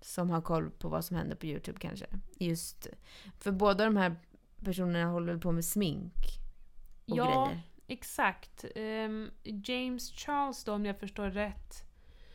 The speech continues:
Speaker 2: blev väl först... Alltså han blev känd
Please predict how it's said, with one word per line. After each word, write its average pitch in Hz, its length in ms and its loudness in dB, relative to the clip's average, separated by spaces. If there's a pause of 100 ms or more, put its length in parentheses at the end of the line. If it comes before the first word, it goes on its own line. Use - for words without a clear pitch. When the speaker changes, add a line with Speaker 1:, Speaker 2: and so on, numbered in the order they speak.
(540)
Speaker 2:
blev 233 580 0
väl 220 280 -2
först... - 920 -4
Alltså 226 200 -4
han 226 260 0 (140)
blev 226 280 -2
känd 277 600 -2